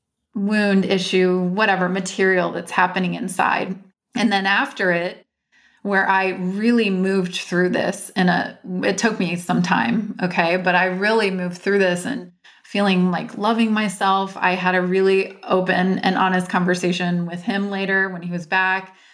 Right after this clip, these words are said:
And most importantly is I just came out on the other side with a whole new perspective on an area that I needed to grow in. And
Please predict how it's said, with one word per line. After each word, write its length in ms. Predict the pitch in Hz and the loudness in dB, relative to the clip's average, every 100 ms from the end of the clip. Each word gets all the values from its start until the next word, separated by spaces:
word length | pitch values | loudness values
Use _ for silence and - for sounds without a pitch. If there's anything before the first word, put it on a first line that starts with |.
| - - _ - | -20 -20 _ -8
And 580 | 220 190 170 185 185 - | 0 2 2 0 -4 -2
most 300 | 196 180 180 | 2 2 0
importantly 880 | 180 175 262 269 208 175 170 175 175 | -2 -2 0 -2 -2 -2 -2 -4 -2
is 180 | 185 180 - | -2 -2 0
I 220 | 180 180 | 0 0
just 520 | 175 196 214 214 - _ | -2 -2 -2 -4 -18 _
came 480 | - 196 214 214 196 - | -14 -6 -4 -4 -8 -4
out 320 | 185 208 - | 0 0 -2
on 140 | 196 190 | -4 -2
the 160 | 175 | -2
other 240 | 185 190 180 | -2 -2 -2
side 760 | - - 180 190 165 175 185 - _ _ _ _ _ - | -4 -2 0 2 0 -2 -6 -10 _ _ _ _ _ -6
with 480 | 185 190 180 - - | 0 2 0 -6 -4
a 60 | 175 | -4
whole 380 | 175 214 220 | 0 0 2
new 380 | 226 208 196 190 | 4 4 4 2
perspective 960 | 180 190 180 - 190 208 170 170 175 - | 0 -4 -4 2 2 2 -2 -2 -4 -6
on 460 | 180 180 180 185 185 - _ - | -2 0 2 0 -4 -14 _ -6
an 180 | 190 190 | -2 2
area 320 | 180 185 190 | 2 2 2
that 120 | 185 | 2
I 100 | 185 | 2
needed 320 | 185 180 185 180 | 2 2 0 -2
to 100 | 190 | -8
grow 340 | - 175 180 | 0 0 2
in. 240 | 208 220 226 196 | 0 -2 -4 -2
And 480 | 208 190 170 190 | 2 2 0 -8